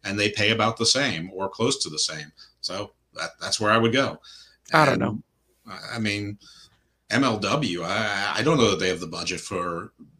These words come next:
Speaker 1: Breezango. They, I mean, they just hired, uh, E J Nduka, Nduka Judge, uh, who was one of the N X T releases from the first round. Um, I mean, but he was on an N X T basically rookie contract. That's, that's the M L W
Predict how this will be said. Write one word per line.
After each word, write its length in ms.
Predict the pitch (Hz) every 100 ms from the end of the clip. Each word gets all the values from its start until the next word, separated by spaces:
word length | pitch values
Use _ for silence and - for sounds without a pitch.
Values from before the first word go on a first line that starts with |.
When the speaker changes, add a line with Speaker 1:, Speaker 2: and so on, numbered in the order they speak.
| -
Speaker 1:
Breezango. 640 | 110 92 90 95 117 117
They, 160 | 117 113
I 60 |
mean, 160 | 110 101
they 120 | 98
just 280 | 98 - -
hired, 580 | 117 117 113 110 110 107
uh, 240 | 110 101 101 -
E 60 | 113
J 640 | 113 113 110 107 110 117 _ -
Nduka, 520 | 101 101 123 127 131 123
Nduka 600 | 117 104 117 135 135 135 _ _ -
Judge, 480 | 113 117 143 - - - - _
uh, 200 | 98 95
who 120 | 90 104
was 360 | 101 92 - -
one 140 | 104
of 80 | 98
the 160 | 104
N 80 | 101
X 180 | 104 -
T 60 | 101
releases 480 | 92 98 90 98
from 180 | - 92
the 60 | 92
first 360 | - 117 -
round. 380 | 143 151 156 185 - - - _ -
Um, 540 | 98 101 101 104 104 - _
I 60 | 117
mean, 420 | 110 107 107 110 - -
but 100 | 101
he 120 | 156
was 140 | 170
on 160 | 107 110
an 140 | 117 131
N 120 | 120
X 200 | 113 -
T 200 | 120 117
basically 420 | 117 113 120 131
rookie 280 | 156 180 120
contract. 460 | - 156 - 85 -
That's, 560 | 131 156 - - - -
that's 320 | 208 214 -
the 140 | 214
M 160 | 180 165
L 120 | 139
W 520 | 120 151 117 87 82